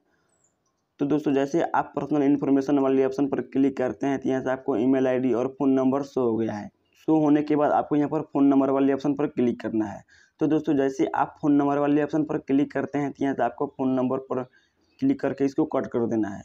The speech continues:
तो दोस्तों, कट करने के बाद आप यहाँ पर नेक्स्ट वाले ऑप्शन पर क्लिक करते हैं तो यहाँ से आपको फ़ोन नंबर नहीं डिलीट होता है। तो दोस्तों, Instagram से फ़ोन नंबर डिलीट करने के लिए बहुत आसान तरीका है। तो सबसे पहले आपको यहाँ पर कट कर लेना है।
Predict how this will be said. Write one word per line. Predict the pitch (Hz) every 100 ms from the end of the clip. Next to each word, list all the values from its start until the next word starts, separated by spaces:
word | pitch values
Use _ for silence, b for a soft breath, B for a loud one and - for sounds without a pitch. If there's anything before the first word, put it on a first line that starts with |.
| _
तो | 135
दोस्तों, | 143 156
कट | 147 151 147
करने | 147 139 143
के | 143
बाद | 143 143
आप | 139
यहाँ | 147
पर | 147 135
नेक्स्ट | 131 135 147
वाले | 131
ऑप्शन | 131 139
पर | 135 135
क्लिक | - 127 131
करते | 127 123
हैं | 135 156
तो | - _ _ _ 139
यहाँ | 139
से |
आपको | 131 - 147
फ़ोन | - 139
नंबर | 135 139 143 143 - -
नहीं | 123 131 143 104
डिलीट | 101 120 131 127
होता | 113 -
है। | 104 104 b b b -
तो |
दोस्तों, | 139 147 147
Instagram | 143 147 165 156 151
से | 151 160
फ़ोन | - 147
नंबर | 143 139 147 -
डिलीट | - 139 -
करने | 143 143 139
के | 135
लिए | 139
बहुत | 120 131 135
आसान | 131 131 127
तरीका | 127 127 120
है। | 139
तो | 143 -
सबसे | 131 - 143
पहले | 143 135
आपको | 135 135
यहाँ | 139
पर | 135 - -
कट | 131
कर | 123 127
लेना | 127 127
है। | 147